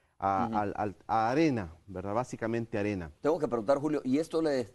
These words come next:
Speaker 2: les descalifica a ellos para poder cuestionar, para poder pedir cuentas, si se quiere llamar de
Speaker 1: Sí,
Speaker 2: esa
Speaker 1: nosotros,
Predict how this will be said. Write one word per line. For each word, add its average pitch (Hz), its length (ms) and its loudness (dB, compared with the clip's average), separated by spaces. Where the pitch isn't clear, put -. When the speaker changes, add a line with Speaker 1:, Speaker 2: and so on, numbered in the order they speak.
Speaker 2:
les 123 380 -2
descalifica 131 680 2
a 131 40 6
ellos 156 160 0
para 127 220 4
poder 131 260 2
cuestionar, 127 560 0
para 127 240 0
poder 117 240 2
pedir 123 260 0
cuentas, 160 380 2
si 120 80 -6
se 101 120 -8
quiere 107 520 0
llamar 113 220 2
de 117 60 0
Speaker 1:
Sí, 104 40 -2
Speaker 2:
esa - 100 2
Speaker 1:
nosotros, 190 200 4